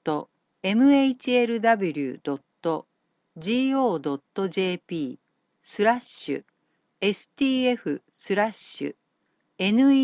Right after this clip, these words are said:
ーダブリューピーエージーイーアンダーバー三二零四三ドットエイチティーエムエルなどで労働条件を確認してください。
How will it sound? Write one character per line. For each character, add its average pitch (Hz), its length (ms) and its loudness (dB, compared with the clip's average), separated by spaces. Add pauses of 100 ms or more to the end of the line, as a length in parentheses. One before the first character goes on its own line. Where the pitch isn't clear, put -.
(120)
ー 233 60 -4
ダ 247 160 6
ブ 220 140 2
リ 160 160 -2
ュ 131 140 -2
ー - 80 -14
ピ 240 360 -2
ー 240 200 2
エ - 20 -
ー 202 40 -6
ジ 190 120 -6
ー 220 40 -2 (520)
イ - 40 -20
ー - 0 - (320)
ア 185 160 2
ン 226 120 0
ダ 214 260 2
ー 185 40 -14
バ 165 380 -2
ー - 60 -20 (360)
三 254 360 2
二 262 320 4
零 170 300 0
四 175 260 -2
三 170 420 -2
ド 139 160 -6
ッ 139 60 -10 (160)
ト 165 240 -4 (460)
エ 202 120 0
イ 247 140 -2
チ - 200 -20
テ - 120 -8
ィ 226 240 -2
ー 202 60 -2
エ 208 60 0
ム 202 160 -2
エ 208 180 -2
ル 131 200 -8 (600)
な 240 180 2
ど 247 160 2
で 160 160 2
労 220 240 2
働 254 260 0
条 262 280 -2
件 165 320 -2
を 135 100 -4
確 139 300 -8
認 170 320 -6
し - 80 -18
て 160 160 -8
く 147 100 -14
だ 143 220 -6
さ 127 220 -12
い。 - 120 -18